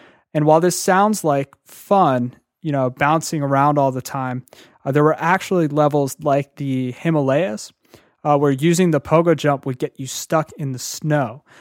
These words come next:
So that was a really interesting decision that they made at Capcom, and it added some variety, helped mix up the game, uh, in my opinion, uh, so that you weren't just pogo sticking all around. You actually had to use it with some,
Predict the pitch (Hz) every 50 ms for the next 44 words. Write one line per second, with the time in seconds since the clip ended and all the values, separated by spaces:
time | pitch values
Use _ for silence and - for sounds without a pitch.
0 | _ _ - - 175 170 196 214 214 214 185 156 151 165 185 190 185 190 185 -
1 | - 170 160 - 175 160 - - 160 151 147 143 135 131 131 - _ _ _ -
2 | 156 143 - - 160 151 143 135 151 147 143 131 - 143 131 127 127 123 123 -
3 | - - 131 127 - - - 131 123 120 123 131 139 135 131 127 147 151 156 156
4 | 147 - - 143 131 127 135 131 131 135 139 147 143 139 139 139 139 131 - -
5 | 147 143 - - 139 135 139 - - - 139 - - 135 120 - 131 135 135 135
6 | 131 127 127 - - - _ _ _ _ _ 139 131 127 131 135 147 147 147 147
7 | 143 143 143 131 - - 135 123 123 120 117 117 - _ - - _ _ _ _
8 | - 131 131 123 - 151 135 135 135 135 135 139 135 127 - 147 135 - - 165
9 | 160 156 156 147 139 - - 156 139 - 139 131 - - 143 143 143 139 131 139
10 | 139 139 135 131 123 123 131 131 139 143 147 - - 156 139 - - 143 135 131
11 | 135 123 131 139 131 135 131 - 139 135 - - - 143 131 131